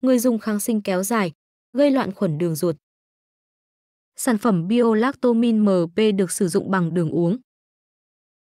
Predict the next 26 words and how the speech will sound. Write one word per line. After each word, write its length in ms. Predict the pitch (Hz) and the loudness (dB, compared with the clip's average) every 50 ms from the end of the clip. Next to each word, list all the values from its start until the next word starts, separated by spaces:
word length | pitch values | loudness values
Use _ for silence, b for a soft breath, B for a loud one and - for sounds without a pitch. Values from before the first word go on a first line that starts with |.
| _ _ _ _ _ - | _ _ _ _ _ 0
Liều 140 | 254 262 254 | 2 4 4
lượng 220 | 262 254 196 214 | 4 4 2 0
của 160 | - 214 180 | 0 0 0
Biolactomin 920 | 175 190 233 233 226 226 214 220 233 269 - - 247 240 226 226 233 226 220 | 2 2 2 2 4 2 2 2 0 -2 -2 0 0 2 2 2 2 2 2
M 100 | 208 196 190 180 170 170 - | 2 4 2 2 0 -2 -2
P 20 | 220 220 220 208 | 0 0 0 2
được 180 | 202 196 175 - | 0 -2 0 0
nhà 180 | 190 190 180 | 0 0 0
sản 200 | 175 - 202 165 | -2 -2 -2 -4
xuất 200 | - - 311 - | -2 -2 -4 -4
khuyên 200 | - - 254 233 | -2 0 0 0
dùng 280 | 214 220 214 185 170 170 | 2 2 2 2 2 2
như 120 | 190 220 | 0 0
sau: 320 | 214 - - 240 240 233 214 - _ _ _ | -2 -2 0 0 0 0 -2 -6 _ _ _
trẻ 240 | - - 240 202 180 185 | -4 0 0 0 0 0
từ 100 | 220 214 | -2 -2
hai 260 | 196 220 262 277 269 | 0 -2 -2 -2 0
đến 220 | 226 202 196 202 | 0 0 0 2
ba 160 | 220 240 233 226 | 0 0 0 0
tuổi 280 | - 233 208 165 143 - _ _ _ | 2 2 2 2 0 -4 _ _ _
uống 240 | - 220 214 247 294 | 0 2 2 2 2
một 160 | 294 233 196 | 0 0 0
gói 220 | - 185 175 175 175 | -2 -2 -2 -2 -2
trên 220 | - - 202 185 | -2 -2 -2 0
ngày. 220 | 185 180 165 147 - _ _ _ _ _ _ _ _ _ _ _ _ | 0 0 -2 -4 -6 _ _ _ _ _ _ _ _ _ _ _ _
Trẻ 220 | - - 247 202 | -2 0 0 0